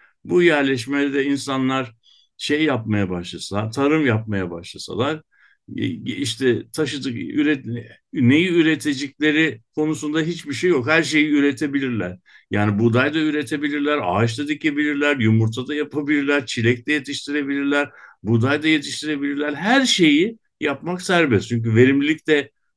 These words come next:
aynı olduğu için her yer her şeyde ye-, şey yapıyor. Tek bir şey var bu modelin bize, e, öğrettiği bir şey var. Bu <laughs> ürettiklerimizi şehre getirip taşıyacağız. Taşırken de, taşırken de bir,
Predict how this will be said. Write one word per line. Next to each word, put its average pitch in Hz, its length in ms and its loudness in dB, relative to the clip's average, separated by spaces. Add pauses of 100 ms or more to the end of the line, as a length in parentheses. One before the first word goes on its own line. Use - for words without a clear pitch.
(160)
aynı 139 300 2
olduğu 151 240 -2
için 202 240 -2
her 175 160 2
yer 156 200 6
her 160 160 2
şeyde 143 280 -2
ye-, 180 280 0
şey 160 240 -2
yapıyor. 110 480 -4
Tek 254 280 -2
bir 170 380 0 (260)
şey 107 360 0
var 101 260 -4
bu 120 360 4 (100)
modelin 120 640 0 (500)
bize, 123 580 -2 (340)
e, 104 80 -4
öğrettiği 123 880 0
bir 127 60 -6
şey 123 320 0
var. 233 260 -8
Bu 165 380 -2
<laughs> 131 100 -6
ürettiklerimizi 151 1200 -2 (240)
şehre 185 320 2
getirip 170 420 -2
taşıyacağız. 143 640 0
Taşırken 147 640 -4
de, 208 240 -4 (580)
taşırken 151 640 -6
de 208 240 0
bir, 165 340 0